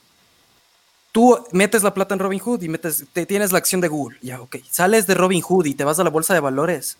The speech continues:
sigue tu inversión. Claro, obviamente Robinhood y entre paréntesis tu username, o el código de tu username, pero ahí está fuera.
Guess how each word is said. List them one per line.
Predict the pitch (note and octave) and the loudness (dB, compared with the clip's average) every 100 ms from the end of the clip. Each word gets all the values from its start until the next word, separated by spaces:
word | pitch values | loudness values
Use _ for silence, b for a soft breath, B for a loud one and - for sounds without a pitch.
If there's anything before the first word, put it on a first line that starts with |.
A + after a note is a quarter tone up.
| _ | _
sigue | - D#3+ E3 | -8 -4 -6
tu | E3+ | -6
inversión. | D#3 C3+ B2 - C3 B2 _ _ _ _ _ _ _ _ _ | -6 -6 -6 -8 -8 -12 _ _ _ _ _ _ _ _ _
Claro, | - G#3+ E3 | 2 4 6
obviamente | D#3+ F3 D#3+ D#3+ D3+ | 6 6 6 4 2
Robinhood | D3+ D#3+ E3+ - G3+ A#3+ E3 | 2 2 0 2 4 4 2
y | C#3 C#3 C#3 | -2 -2 -2
entre | D3+ D3+ | -2 -2
paréntesis | D3+ D#3 E3 E3+ D3 | 0 0 -2 -4 -6
tu | - C#3+ | -6 -2
username, | D3+ C#3+ B2 A#2+ _ _ _ | -2 -2 -6 -12 _ _ _
o | C#3 | -2
el | C#3 C#3 C3 | 0 -2 -4
código | B2+ D3+ D#3+ D3+ C#3+ | 0 2 2 2 0
de | C3 | 0
tu | B2+ D3+ | -4 -2
username, | D3+ B2+ B2 B2+ b b _ | -2 -4 -12 -16 b b _
pero | D3+ D3+ B2+ | 4 4 2
ahí | B2+ B2+ C3 | -2 0 0
está | A#2+ D#3+ D#3+ - | 2 4 2 0
fuera. | - C3+ E3+ A3 D#3 | -4 2 4 4 2